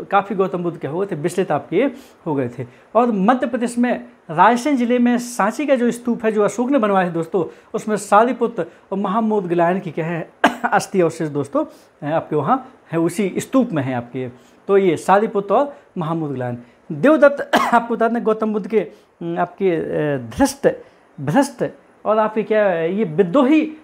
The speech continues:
अ, आपके शिष्य थे और चचेरे क्या थे दो-, दोस्तों भाई थे। ये <coughs> जो देवदत्त है, देवदत्त ने ऐसा बताया जाता है कि ये, अ, इन्होंने गौतम बुद्ध को राजगृह में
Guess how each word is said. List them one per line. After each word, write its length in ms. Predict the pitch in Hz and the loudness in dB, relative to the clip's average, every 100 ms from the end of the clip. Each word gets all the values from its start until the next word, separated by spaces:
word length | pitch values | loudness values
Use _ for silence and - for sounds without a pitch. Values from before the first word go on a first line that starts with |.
| _ | _
अ, 40 | 175 | -4
आपके 440 | 170 170 175 165 | -2 -2 -2 -8
शिष्य 340 | - 277 - | -8 -8 -6
थे 160 | 240 202 | -4 -2
और 100 | 190 | -2
चचेरे 380 | - 180 180 165 | -2 -4 -2 -2
क्या 180 | 156 151 | -2 -4
थे 120 | 185 | -4
दो-, 200 | 180 165 | -6 -6
दोस्तों 300 | 175 - 147 - _ _ 147 | -6 -6 -6 -8 _ _ -8
भाई 160 | 131 131 | -6 -6
थे। 80 | 127 - - _ | -10 -12 -20 _
ये 260 | 285 269 - - 622 | 4 4 4 2 2
<coughs> 140 | - | 2
जो 240 | 214 269 233 | 0 0 0
देवदत्त 460 | 170 254 330 330 | 2 2 2 0
है, 220 | 254 320 - _ _ _ _ _ _ - - _ - | -2 -4 -10 _ _ _ _ _ _ -20 -20 _ 0
देवदत्त 380 | 160 269 294 277 | 4 4 4 4
ने 140 | 294 | 4
ऐसा 180 | 262 247 | 4 4
बताया 260 | 233 240 262 | 4 6 6
जाता 240 | 233 233 | 6 2
है 120 | 226 | -2
कि 120 | 226 | -2
ये, 140 | 226 196 196 - _ | 0 0 -2 -16 _
अ, 40 | 175 170 165 156 143 - | -2 0 2 2 0 2
इन्होंने 420 | 226 247 240 - - _ _ | 4 4 4 0 -6 _ _
गौतम 360 | 170 196 226 247 | 0 2 4 2
बुद्ध 180 | 247 214 | 2 2
को 120 | 233 | 2
राजगृह 460 | 208 208 208 214 | 6 4 4 2
में 140 | 220 | 2